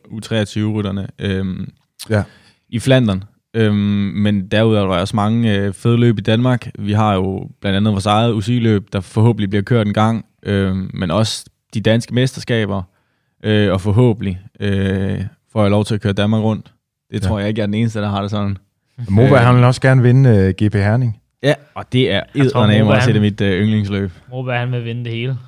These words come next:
Speaker 2: Han vil
Speaker 1: Ja.
Speaker 2: vinde det
Speaker 3: Så,
Speaker 2: hele.
Speaker 3: øh, men det, det vil vi klare. Det vi, vi vil gøre vores bedste for, for at få indfriet i hvert fald.
Speaker 2: Altså, han har jo været med nogle gange her, og, ja, dels er han jo glad for kage, men han er også, øhm,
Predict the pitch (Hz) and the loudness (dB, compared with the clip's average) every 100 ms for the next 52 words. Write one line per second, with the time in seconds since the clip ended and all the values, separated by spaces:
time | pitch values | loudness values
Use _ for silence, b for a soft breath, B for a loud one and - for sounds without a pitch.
0 | _ 104 101 104 101 113 117 117 110 110 | _ -2 0 0 0 0 2 2 2 0
1 | 120 117 131 135 127 139 143 127 131 131 | -2 2 2 2 0 0 0 0 0 0
2 | 127 131 123 127 135 135 135 127 B B | 0 0 -2 -4 -4 -2 -2 -4 B B
3 | B B 123 123 123 127 127 131 143 135 | B B -2 0 0 -2 -4 -4 -4 -4
4 | 123 123 123 117 - 123 120 131 127 131 | -2 -2 0 -2 -4 -6 -2 0 0 0
5 | 139 123 120 123 110 - _ _ _ 90 | 0 0 0 -4 -6 -10 _ _ _ -8
6 | 104 127 131 117 113 127 131 113 117 143 | 0 4 4 4 4 4 4 4 4 4
7 | 127 113 87 82 85 82 80 80 - - | 6 4 4 2 2 0 -2 -6 -12 -18
8 | 73 80 104 123 98 90 87 90 104 110 | -18 -10 -6 -4 -2 -2 -2 0 0 0
9 | - 104 117 113 95 104 104 120 - 113 | -2 2 4 4 2 4 4 4 2 0
10 | 95 90 | 2 0